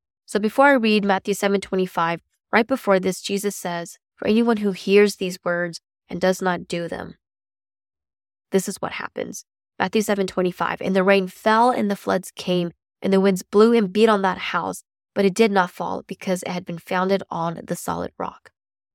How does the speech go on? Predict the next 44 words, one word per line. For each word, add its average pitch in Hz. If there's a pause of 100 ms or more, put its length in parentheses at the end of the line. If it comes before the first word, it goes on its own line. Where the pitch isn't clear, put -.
(240)
And 202
then 208
Luke 254
six -
forty-nine 202
says, 185 (100)
"But 202 (320)
the 226
one 285
who 277
hears 214
and 196
does 208
not 180
do 202
them 170
is -
like 202
a 190
man 190
who 196 (100)
built 185 (320)
a 185
house 180 (320)
on 233
the 254
ground 170
without 190
a 202
foundation. 175 (320)
When 196
the 180
stream 196
broke 202
against 208
it, 175
immediately 202
it 170
fell, 165
and 185
the 185
ruin 208
of 185
that 180